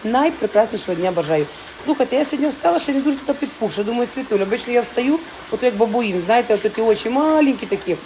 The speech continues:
Мені одна дівчинка пише, "Чого бабуїн?" Тому що бабуїнчики, вони запухші, у них маленькі глазки. Це не оскорбітельні слова, таке просто бабуїнчик такий, знаєте, запухші очки. Де мамині стібетиськи?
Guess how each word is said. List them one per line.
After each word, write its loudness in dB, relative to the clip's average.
Мені 2
одна 0
дівчинка 0
пише, -6
"Чого 0
бабуїн?" -2
Тому 4
що -8
бабуїнчики, 2
вони 4
запухші, -2
у -2
них -4
маленькі 2
глазки. 2
Це 4
не 2
оскорбітельні 0
слова, 4
таке 2
просто -4
бабуїнчик 2
такий, -2
знаєте, -2
запухші -2
очки. 2
Де -6
мамині -4
стібетиськи? -12